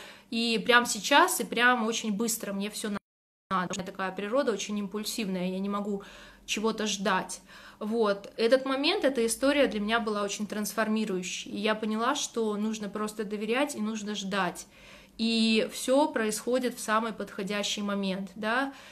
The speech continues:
Это помогло мне также в работе, когда приходят люди на консультации, тоже «хочу замуж, хочу денег, хочу работу, хочу ребёнка».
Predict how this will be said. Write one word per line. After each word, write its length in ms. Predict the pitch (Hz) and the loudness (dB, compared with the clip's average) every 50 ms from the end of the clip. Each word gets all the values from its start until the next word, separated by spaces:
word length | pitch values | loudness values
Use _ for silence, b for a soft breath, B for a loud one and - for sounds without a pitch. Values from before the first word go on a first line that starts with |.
| B B | B B
Это 220 | 233 247 269 269 | 4 4 4 4
помогло 440 | - 233 220 220 220 214 226 262 269 | 4 2 2 2 4 6 6 6 6
мне 140 | 262 226 202 | 6 4 2
также 320 | 185 226 233 226 220 220 208 | 4 4 2 2 2 0 -2
в 60 | 208 | 0
работе, 520 | 208 214 214 196 226 226 208 196 - - | 0 0 0 2 2 2 2 0 -2 -6
когда 300 | - - 208 208 208 208 | -8 -8 -6 -4 -4 -4
приходят 460 | 202 208 208 - - 220 190 208 196 214 | -4 -4 -6 -6 -4 -4 -4 -4 -6 -2
люди 240 | 233 294 330 330 | 0 0 0 2
на 140 | 302 285 277 | 0 -2 -2
консультации, 840 | 277 262 240 - - 240 233 233 247 233 233 233 226 - - 214 214 | -2 -2 -4 -2 -4 -6 -4 0 2 2 2 2 0 -2 -6 -6 -6
тоже 280 | 214 214 196 185 185 | -4 -4 -4 -4 -4
«хочу 300 | 180 - 190 180 - 185 | -6 -8 -10 -10 -10 -6
замуж, 400 | 180 220 240 285 302 302 277 - | 0 4 4 6 6 4 2 -4
хочу 260 | - 202 - - - | -6 -8 -10 -8 -8
денег, 400 | 180 180 240 269 285 294 269 277 - | -6 -2 -2 0 0 0 -2 -4 -6
хочу 220 | 202 185 - 208 | -8 -10 -8 -6
работу, 400 | 190 190 185 202 269 294 294 262 180 | -6 -4 0 0 0 0 0 -2 -4
хочу 240 | 208 196 - - | -6 -6 -8 -6
ребёнка». 460 | 190 190 185 226 262 294 302 - 226 | -6 -6 -4 -2 -2 -2 -2 -6 -10